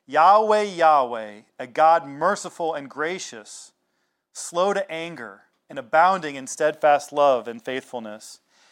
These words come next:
keeping steadfast love for thousands, forgiving iniquity and transgression and sin, but who will by no means clear the guilty, visiting the iniquity of the fathers on the children and the children's children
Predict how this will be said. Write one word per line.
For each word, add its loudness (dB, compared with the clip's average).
keeping -8
steadfast -4
love 0
for -12
thousands, -2
forgiving -4
iniquity -8
and -14
transgression -8
and -14
sin, -10
but -4
who -8
will -2
by 4
no -4
means -10
clear -8
the -12
guilty, -10
visiting -6
the -8
iniquity -10
of -10
the -10
fathers 0
on -6
the -14
children -10
and -14
the -10
children's -8
children -12